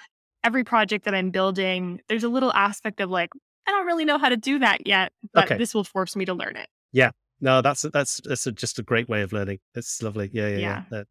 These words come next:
Speaker 2: and Webflow lets you do that, lets you play. You can see immediately what it's gonna look like, how it's gonna work out. And, uh, if it doesn't work, well, that's fine. You can throw it away and, and go back to Figma and figure out a different way of doing something. Yeah.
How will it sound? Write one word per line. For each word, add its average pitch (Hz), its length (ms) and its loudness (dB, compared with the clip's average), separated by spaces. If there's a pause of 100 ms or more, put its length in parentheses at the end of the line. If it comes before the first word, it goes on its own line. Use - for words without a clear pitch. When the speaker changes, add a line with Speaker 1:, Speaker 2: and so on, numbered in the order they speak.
(180)
Speaker 2:
and 127 120 -2
Webflow 127 360 0 (280)
lets 131 400 2
you 117 60 -4
do 151 280 0
that, 107 340 -4
lets - 320 0
you 113 60 -4
play. 98 440 -6 (100)
You 120 140 -4
can 117 160 -2
see 110 300 -2
immediately 127 440 0
what 110 200 0
it's - 160 -10
gonna 110 300 -4 (300)
look 120 280 -2
like, 113 220 0
how 120 180 -2
it's 98 140 -12
gonna 104 300 -4
work 104 300 -6
out. 104 420 -6
And, 104 400 -4
uh, 107 400 -4
if 127 140 -4
it 127 100 -6
doesn't 120 280 -4
work, 110 240 -4 (100)
well, 107 320 -2 (480)
that's - 180 -8
fine. 127 300 0
You 104 120 -6
can 104 200 -6
throw 110 180 -2
it 104 60 -2
away 107 240 -2
and, 104 220 -4
and 107 300 -6
go 110 120 -4
back 104 240 -6
to - 140 -8
Figma 104 480 -4
and 101 140 -8
figure 107 260 -6
out 104 160 -6
a 104 40 -6
different 113 300 -6
way 101 140 -2
of 98 80 -6
doing 101 180 -6
something. 101 480 -10
Yeah. 107 180 -12